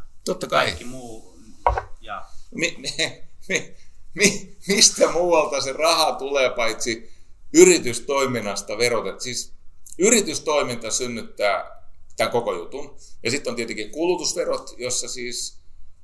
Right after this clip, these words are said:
Speaker 1: ö, vaikka julkisella sektorilla oleva ihminen, kun hän saa verotuloista palkkaansa, niin hän sitten kuluttamalla palauttaa sitä palkkaa.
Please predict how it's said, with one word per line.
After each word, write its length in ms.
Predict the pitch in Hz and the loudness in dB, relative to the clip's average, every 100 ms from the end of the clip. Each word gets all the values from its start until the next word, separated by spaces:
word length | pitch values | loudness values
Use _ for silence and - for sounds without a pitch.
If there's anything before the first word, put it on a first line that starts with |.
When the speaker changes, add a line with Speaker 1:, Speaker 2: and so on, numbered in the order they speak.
| - - - | -18 -16 -16
Speaker 1:
ö, 480 | - - - - | -14 -14 -14 -4
vaikka 220 | 117 - 117 | -2 4 2
julkisella 600 | 107 131 120 117 117 113 | 2 -4 -4 -2 -4 -4
sektorilla 440 | 113 123 107 110 | -6 -6 -6 -4
oleva 180 | 113 113 | 0 0
ihminen, 380 | 123 117 107 101 | 0 -2 -6 -6
kun 140 | 107 | -4
hän 120 | 104 | -4
saa 180 | 113 107 | -2 -2
verotuloista 580 | 120 113 110 101 98 - | -2 -2 -4 -6 -6 -4
palkkaansa, 720 | 131 131 120 - 110 104 110 | 2 2 2 -6 -6 -4 -6
niin 240 | 104 107 104 | -8 -10 -6
hän 140 | 104 104 | -6 -6
sitten 240 | - 104 | -6 -6
kuluttamalla 600 | 135 131 117 - 101 101 | -2 -2 -4 -6 -6 -2
palauttaa 560 | 135 139 123 - - 104 | 2 4 4 2 -4 -6
sitä 140 | - | -6
palkkaa. 680 | - 104 101 - 104 101 | -6 -4 -6 -8 -10 -10